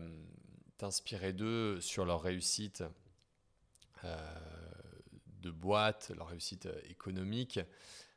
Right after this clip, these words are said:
euh, que leur réussite, euh, humaine. Euh, parce que, euh, bah, dans ces boîtes-là, euh, il y a une telle pression. Euh,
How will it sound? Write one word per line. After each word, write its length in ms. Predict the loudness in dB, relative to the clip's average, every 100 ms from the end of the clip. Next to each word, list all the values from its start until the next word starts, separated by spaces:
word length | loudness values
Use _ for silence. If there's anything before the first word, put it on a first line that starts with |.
| -10 -2
euh, 280 | 0 0 -2
que 180 | -4
leur 180 | -2 -2
réussite, 500 | -2 -2 0 0 -2
euh, 220 | -2 -4 -8 _
humaine. 480 | -2 2 2 2 -4 -8 -6
Euh, 500 | -4 -4 -4 -6 -10 -8
parce 180 | -6
que, 140 | -4 -4
euh, 420 | -4 -4 -4 -6
bah, 140 | -6
dans 160 | -6 -4
ces 180 | -4 -4
boîtes-là, 500 | -4 2 4 6 4
euh, 320 | 2 -2 -6 -10 -20 -20 -20 -16
il 60 | -10
y 20 |
a 20 |
une 120 | -8 -6
telle 180 | -2
pression. 720 | 2 2 4 4 4 4 4 4
Euh, 840 | 4 2 2 2 0 0 -2 -4